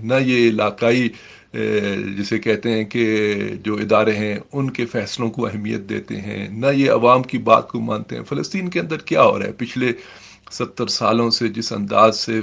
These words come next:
فلسطینیوں کا استحصال ہو رہا ہے، جس انداز سے ان کی زمینوں پر قبضہ کیا جا رہا ہے، جس انداز سے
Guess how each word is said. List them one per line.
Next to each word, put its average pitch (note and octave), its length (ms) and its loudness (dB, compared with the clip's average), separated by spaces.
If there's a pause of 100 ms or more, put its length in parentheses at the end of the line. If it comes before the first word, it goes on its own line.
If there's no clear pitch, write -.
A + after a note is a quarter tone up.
(100)
فلسطینیوں A2 560 -6
کا A2 100 -4
استحصال G2+ 640 -2
ہو G2+ 160 -4
رہا G#2 80 -2
ہے، G2+ 120 2
جس G#2 240 -6
انداز G2+ 440 0
سے A#2+ 60 -6
ان G2+ 120 -8
کی G2+ 120 -6
زمینوں G#2 380 -4
پر G#2 180 -8
قبضہ G#2 440 -2
کیا G#2+ 200 -2
جا G2 240 -4
رہا G2+ 80 -6
ہے، G#2 140 -6
جس G#2+ 260 -8
انداز A2+ 400 4
سے A2+ 220 0